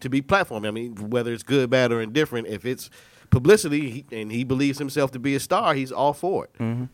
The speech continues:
Speaker 1: So, uh, especially on, on home turf, so to speak, when you got a Republican crowd that's there to
Speaker 2: Yes.
Speaker 1: and, and as you pointed out before we got on the pod, that's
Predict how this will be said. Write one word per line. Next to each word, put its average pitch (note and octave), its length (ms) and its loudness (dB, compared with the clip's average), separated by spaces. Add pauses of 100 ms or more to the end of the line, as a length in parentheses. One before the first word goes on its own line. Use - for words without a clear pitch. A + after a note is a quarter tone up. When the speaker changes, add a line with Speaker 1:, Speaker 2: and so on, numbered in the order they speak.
Speaker 1:
So, D3 460 2 (240)
uh, E3+ 60 -2 (380)
especially F#3+ 500 4
on, C#3 200 0 (380)
on C3 240 4
home C#3+ 300 6
turf, C3+ 280 0
so A2 160 -2
to G2 60 -4
speak, - 260 -4
when G#2 120 -4
you G#2+ 80 -6
got A2 160 0
a G2+ 40 -2
Republican G2+ 540 -4
crowd A2 320 2
that's G2 220 -4
there A2+ 320 0
to A2 100 -8
Speaker 2:
Yes. G2+ 340 -2 (460)
Speaker 1:
and, C3+ 300 4
and A#2+ 160 2
as A2 180 2
you D#3 80 -4
pointed A#2+ 280 -2
out G#2+ 240 -2
before A2 280 -4
we A2+ 140 -4
got G#2 160 0
on G2 80 -6
the F#2 80 -14
pod, C#3+ 340 4
that's G#2 200 -2